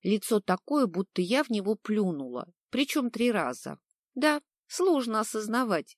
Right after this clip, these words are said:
что в то время, когда в честь других называют улицы, дома, какие-то изобретения и открытия, в честь тебя назвали слизняка.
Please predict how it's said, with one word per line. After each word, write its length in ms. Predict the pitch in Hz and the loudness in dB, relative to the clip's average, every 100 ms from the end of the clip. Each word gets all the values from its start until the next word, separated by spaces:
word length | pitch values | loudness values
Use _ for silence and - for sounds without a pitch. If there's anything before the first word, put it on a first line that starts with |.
| _ | _
что 260 | - - 226 | -6 0 0
в 80 | |
то 220 | - 269 202 | 4 4 4
время, 380 | 214 240 170 | 4 2 0
когда 360 | - 175 185 196 | 0 -2 0 -2
в 60 | - | 0
честь 280 | 277 247 | 2 2
других 420 | 190 233 214 190 170 | 2 -2 -2 -4 -4
называют 640 | 180 196 185 180 165 - | -4 -2 0 2 0 -2
улицы, 520 | 180 262 262 214 - | -2 0 0 -2 -6
дома, 600 | 151 160 143 135 160 240 233 | -2 -2 -2 -2 0 0 -2
какие-то 500 | - 196 202 190 202 | -4 -2 -2 -2 -4
изобретения 800 | 190 202 202 226 - 190 160 160 | -2 0 0 -2 0 0 0 -2
и 40 | |
открытия, 760 | 170 - 320 440 - - 151 180 _ _ | -2 -2 2 2 2 -6 -8 -10 _ _
в 120 | - | -10
честь 300 | - 294 - | 2 2 2
тебя 280 | - 233 330 | -2 0 2
назвали 480 | 370 214 165 214 294 | 2 0 2 0 0
слизняка. 760 | - 233 214 208 190 - 160 | -2 -2 -2 -4 -4 -4 -4